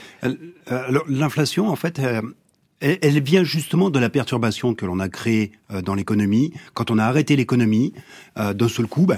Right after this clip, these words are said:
l'offre n'était plus au rendez-vous. Mais en revanche, on a préservé la capacité à dépenser. Pourquoi ? Parce que les revenus ont été maintenus.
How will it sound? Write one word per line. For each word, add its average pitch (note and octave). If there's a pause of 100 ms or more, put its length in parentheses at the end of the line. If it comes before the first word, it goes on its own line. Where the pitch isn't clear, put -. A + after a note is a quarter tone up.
(140)
l'offre B2
n'était G2
plus A#2
au G#2+
rendez-vous. G#2 (300)
Mais C#3
en C#3
revanche, D#3+ (360)
on D#3
a E3
préservé G#3
la D#3
capacité -
à A2+
dépenser. G#2
Pourquoi ? F3+
Parce D3
que A#2+
les G#2+
revenus A2
ont A2+
été G2
maintenus. C3+